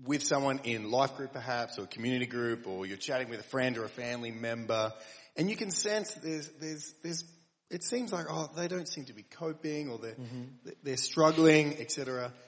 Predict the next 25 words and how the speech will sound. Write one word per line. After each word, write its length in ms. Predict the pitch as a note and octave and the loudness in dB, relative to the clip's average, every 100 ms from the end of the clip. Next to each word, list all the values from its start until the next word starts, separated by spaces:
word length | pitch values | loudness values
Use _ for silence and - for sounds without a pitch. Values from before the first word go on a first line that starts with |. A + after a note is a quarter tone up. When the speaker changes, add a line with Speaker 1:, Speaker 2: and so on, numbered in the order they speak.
| - _ - | -20 _ 0
Speaker 1:
How 220 | G3+ A#3+ | 4 4
do 60 | |
you 100 | A#3+ | 4
know 300 | G3 F3+ E3+ | 2 4 4
when 380 | C#3 B2+ C#3 C#3 - | 2 0 -2 -2 -4
to 220 | C#3 B2+ A#2 C3+ | -2 -4 -4 -8
speak 420 | - - D#3+ E3 F3 | -6 0 4 6 6
into 300 | F#3+ E3 B2 | 4 2 -4
that, 360 | A#2 A2+ A#2 - - _ _ - | -2 -2 -4 -10 -20 _ _ -16
um, 320 | A2 G#2+ G#2+ | -12 -10 -10
with 140 | A2 | -12
the 60 | F#2+ | -10
Bible 680 | - B2 C3 B2+ B2+ B2 G2+ | -4 -2 0 0 0 0 -2
or 200 | G2 F#2+ - _ _ _ _ _ _ | -8 -14 -20 _ _ _ _ _ _
prayer 600 | - B2 B2+ B2+ B2 B2 | -6 -2 0 0 0 -2
or 340 | G2+ F#2+ F#2 - | -4 -4 -6 -4
offer 300 | B2+ - B2 | -6 -4 -8
to 140 | A2+ | -8
help, 520 | G2+ - B2 B2+ - - - _ | -8 0 2 2 -2 -20 -20 _
or 120 | B2 B2+ | -2 0
when 200 | C#3+ D3 | 0 -2
to 140 | C3+ | -4
just 300 | A#2+ A#2+ - - - _ _ _ _ _ _ - | -4 -4 -6 -10 -20 _ _ _ _ _ _ -10
be 80 | A2+ | -10
quiet 400 | - G#2+ F#2+ | -4 -2 -2